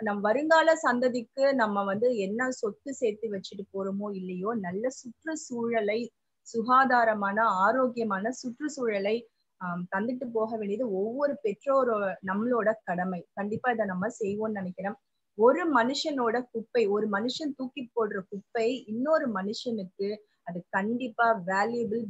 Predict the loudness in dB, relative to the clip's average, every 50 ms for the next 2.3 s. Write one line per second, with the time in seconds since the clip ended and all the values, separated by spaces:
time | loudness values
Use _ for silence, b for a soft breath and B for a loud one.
0 | -10 -10 -2 4 6 6 6 6 2 -4 -8 -2 0 4 4 4 4 4 2 2
1 | 0 0 -4 -4 -4 -4 -2 -2 -4 -4 -4 -6 -6 -6 _ -14 _ -8 -6 -6
2 | -6 -8 -8 -10 -14